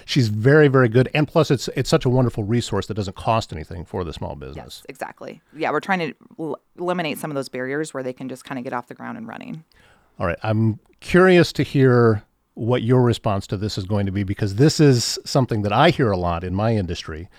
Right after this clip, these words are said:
Speaker 1: that, "Oh, I don't like public speaking.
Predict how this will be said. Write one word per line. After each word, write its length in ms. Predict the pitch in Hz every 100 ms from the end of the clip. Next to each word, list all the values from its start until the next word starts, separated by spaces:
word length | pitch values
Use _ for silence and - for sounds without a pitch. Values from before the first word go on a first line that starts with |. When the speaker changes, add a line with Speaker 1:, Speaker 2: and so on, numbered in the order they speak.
| - - _
Speaker 1:
that, 680 | 85 92 95 92 92 95 - -
"Oh, 100 | 107
I 60 | 110
don't 160 | 104
like 160 | 107 -
public 280 | 110 90 -
speaking. 460 | - 92 - -